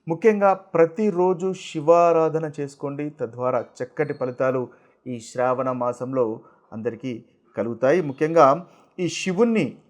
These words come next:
అభిషేకము పాలతో కానీ లేదా నీటితో కానీ లేదా పెరుగుతో కానీ లేదా నెయ్యితో కానీ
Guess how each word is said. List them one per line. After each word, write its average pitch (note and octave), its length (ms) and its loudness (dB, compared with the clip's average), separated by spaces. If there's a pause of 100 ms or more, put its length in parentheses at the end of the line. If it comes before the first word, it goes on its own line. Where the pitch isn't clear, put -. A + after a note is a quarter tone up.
అభిషేకము D#3+ 760 -2 (180)
పాలతో C3+ 440 0
కానీ B2 380 -6 (280)
లేదా A#2+ 260 -2
నీటితో C3 520 -4
కానీ A#2 300 -4
లేదా A#2+ 460 -8
పెరుగుతో C3+ 540 -4
కానీ A#2+ 400 -6 (400)
లేదా A#2+ 180 -2
నెయ్యితో D3 640 -2
కానీ A#2 360 -8